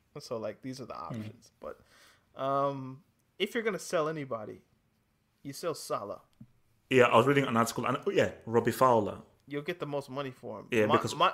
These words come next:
Speaker 1: Mane's value has probably
Speaker 2: Yeah.
Speaker 1: tanked this season.
Speaker 2: Like, Robbie
Speaker 1: So
Speaker 2: Fowler was basically saying that, um, the smartest thing to do is cash in on, on Salah.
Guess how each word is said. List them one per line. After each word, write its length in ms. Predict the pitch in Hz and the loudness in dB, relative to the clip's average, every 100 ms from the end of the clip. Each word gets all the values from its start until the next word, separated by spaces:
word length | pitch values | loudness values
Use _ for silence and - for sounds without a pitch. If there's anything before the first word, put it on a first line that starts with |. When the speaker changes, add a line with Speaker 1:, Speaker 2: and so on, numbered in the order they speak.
| 151 | 2
Speaker 1:
Mane's 400 | 185 202 190 151 | 2 2 -2 -2
value 460 | 151 170 180 180 | -2 -2 -4 -8
has 100 | 143 | -10
probably 380 | - 147 127 127 | -4 -2 -2 -4
Speaker 2:
Yeah. 160 | 127 113 | 0 0
Speaker 1:
tanked 340 | 110 135 - | 0 -4 -12
this 180 | 123 120 | -12 -12
season. 280 | - 120 117 | -10 -10 2
Speaker 2:
Like, 240 | 120 110 | 4 6
Robbie 220 | 123 117 120 | 6 6 6
Speaker 1:
So 60 | |
Speaker 2:
Fowler 300 | 131 131 127 | 6 6 6
was 200 | 113 104 | 6 4
basically 280 | 101 113 113 | 4 0 0
saying 320 | - 110 107 101 | -2 0 0 -2
that, 200 | 101 - | -4 -6
um, 360 | 120 101 95 92 - _ _ - | -6 -4 -6 -8 -14 _ _ -10
the 100 | 98 | -8
smartest 400 | - 113 107 113 | -2 0 0 -2
thing 120 | 113 | -4
to 80 | 110 | -4
do 100 | 107 | -4
is 220 | 104 - | -4 -6
cash 320 | - 113 101 113 | -8 -6 -6 -6
in 80 | |
on, 260 | 95 92 95 - - | -8 -8 -12 -14 -8
on 120 | 98 | -6
Salah. 440 | 95 104 98 95 | -2 0 -2 -4